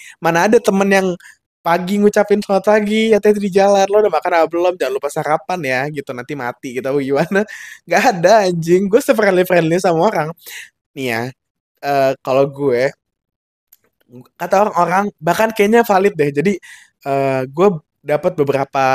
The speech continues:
ucapan lah dari orang pas Lebaran, dan semuanya tuh rata gitu. Bilang bahwasannya, eh, "I'm good in socializing," gitu loh. Bisa dibilang friendly berarti kan gue orangnya nih. Tapi gue punya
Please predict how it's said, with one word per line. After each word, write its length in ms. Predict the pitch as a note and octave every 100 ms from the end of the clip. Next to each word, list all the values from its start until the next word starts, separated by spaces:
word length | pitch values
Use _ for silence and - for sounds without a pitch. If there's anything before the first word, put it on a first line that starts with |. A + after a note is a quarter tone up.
| C3 C3 B2+ F#2 _ _ _ _ -
ucapan 460 | D#3 E3 D3+ E3+ E3+
lah 40 | E3+
dari 160 | C3+ C3+
orang 240 | D3 D3+
pas 160 | D3 -
Lebaran, 440 | C3+ C3+ D3 D#3 - - - -
dan 240 | - D3+ D3+
semuanya 360 | D#3+ D3+ E3 F#3+
tuh 80 | A3
rata 360 | F#3+ - F#3 F3
gitu. 240 | D3+ C3+
Bilang 240 | C#3+ D3+
bahwasannya, 560 | G3 D#3 F#3 D#3 E3 G3+ G3
eh, 380 | - - D3 C#3
"I'm 240 | F3+ G3
good 240 | E3 G3+ F#3
in 80 |
socializing," 720 | F3 F3 - D#3 D#3 F3+ F#3 E3+
gitu 320 | D#3 - C3
loh. 80 | B2+ - - - _ _ _ _
Bisa 240 | E3 F3+
dibilang 320 | G#3 G#3 B3+ C4
friendly 320 | A3+ A3 G#3+
berarti 240 | F3 D#3+
kan 160 | - D3
gue 160 | C#3+
orangnya 320 | C#3 C#3 C3 C3
nih. 160 | B2 - _ _
Tapi 240 | - F3+ A#3+
gue 160 | C#4
punya 480 | B3+ A3+ G#3+ F#3 F3+